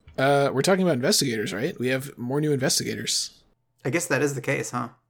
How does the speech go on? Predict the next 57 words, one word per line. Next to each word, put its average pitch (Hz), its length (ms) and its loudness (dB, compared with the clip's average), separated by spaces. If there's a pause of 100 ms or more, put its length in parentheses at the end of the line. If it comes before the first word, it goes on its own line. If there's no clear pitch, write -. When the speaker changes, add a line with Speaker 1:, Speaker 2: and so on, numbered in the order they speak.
(200)
Speaker 1:
Uh, 120 480 0
and 135 160 0
so 147 340 8
to, 139 360 4
to 143 140 2
remind 180 260 6
everybody, 131 540 2
when 123 240 -6
we, 131 560 -4
when 127 120 -6
we 131 60 -6
talk - 220 4
about 160 180 4
investigators 123 880 0
on 117 140 -8
this 120 100 -4
show, 117 240 0
which 117 140 -4
we've 127 100 -2
been 123 140 -4
doing, 135 420 -2 (120)
you 208 120 -4
know, 131 180 -2
a - 40 2
lot 117 260 -2
recently, 117 500 -6 (460)
uh, 123 320 2
we 127 80 -2
try 151 180 4
to 147 60 4
answer 135 240 0
five 151 320 2
questions. 120 680 0
What 139 180 0
is 156 100 0
their 151 140 2
greatest 143 320 4
strength? - 580 -2 (440)
What 135 140 2
is 131 120 0
their 135 100 0
greatest 127 320 0
flaw? 139 560 2 (140)
What 120 180 -4
kind 160 160 0
of 135 140 -2
role 139 420 2
can 139 180 -4
they 123 120 -4
play 127 400 -2
in 120 80 -6
a 123 80 -6
group 135 280 -6
or 127 60 -2
on 123 140 -4
their 127 180 -4
own? 127 280 -6